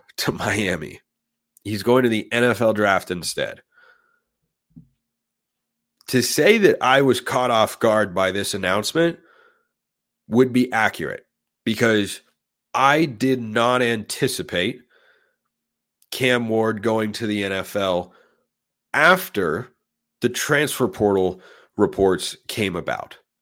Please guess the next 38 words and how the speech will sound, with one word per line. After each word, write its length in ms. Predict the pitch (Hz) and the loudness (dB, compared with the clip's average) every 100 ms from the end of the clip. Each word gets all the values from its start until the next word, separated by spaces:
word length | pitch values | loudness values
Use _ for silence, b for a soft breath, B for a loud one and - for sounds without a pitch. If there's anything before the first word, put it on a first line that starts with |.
| - | -14
And 120 | 85 | -6
Brock 260 | 101 120 - | 0 0 0
Huard 260 | 123 120 113 | 2 2 2
reported, 380 | - 110 107 | -2 0 2
"Yeah, 100 | 135 | 2
he's 140 | 135 110 | 0 2
got 160 | 123 | 0
a 40 | 107 | 2
bunch 220 | 135 139 | -2 -2
of 100 | 117 | 0
offers 420 | 127 131 156 131 | 2 2 0 -2
of 60 | 110 | -2
a 40 | |
million 300 | 110 127 131 | -2 -2 0
dollars 380 | 127 127 131 120 | 0 2 0 -2
or 80 | 120 | -4
so." 380 | - 127 117 b b b b _ _ _ _ _ _ _ _ _ _ - | -2 -2 -2 b b b b _ _ _ _ _ _ _ _ _ _ 0
I 120 | 151 | 4
don't 160 | 214 190 | 6 6
know 160 | 196 | 2
how 240 | 147 160 139 | 4 6 6
Ohio 340 | 120 131 135 | 4 2 2
State 520 | 131 123 117 117 - | 0 0 0 0 -4
wasn't 400 | 95 120 110 101 - | -2 0 0 -6 -4
all 240 | 117 117 | 0 2
over 260 | 110 117 131 | 2 2 0
Cam 340 | 139 135 127 | 0 -2 -2
Ward. 380 | 127 139 147 - - | -2 0 -2 -8 -2
I 140 | 123 | 0
think 160 | 135 127 | 2 -2
he 140 | 123 | -4
fits 360 | 107 - 127 - | -4 -2 -2 -4
what 100 | 101 | -6
they 180 | 101 135 | -2 0
<laughs> 0 | |
want 240 | 123 117 | 0 0
to 80 | 95 | -4
do. 380 | 82 104 143 | -2 0 0